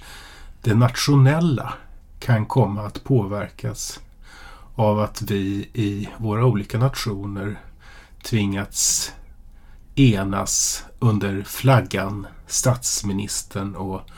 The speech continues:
Folkhälsomyndigheten. Men först ska vi alltså träffa de nya redaktörerna för Lyrikvännen. Anna Lundvik, du är ju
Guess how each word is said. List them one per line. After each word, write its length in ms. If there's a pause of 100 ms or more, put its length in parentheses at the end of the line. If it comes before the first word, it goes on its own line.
(240)
Folkhälsomyndigheten. 1800 (1600)
Men 160
först 360
ska 280
vi 140
alltså 280
träffa 580
de 280
nya 400
redaktörerna 920 (200)
för 540
Lyrikvännen. 840 (3000)
Anna 340
Lundvik, 920
du 260
är 160
ju 260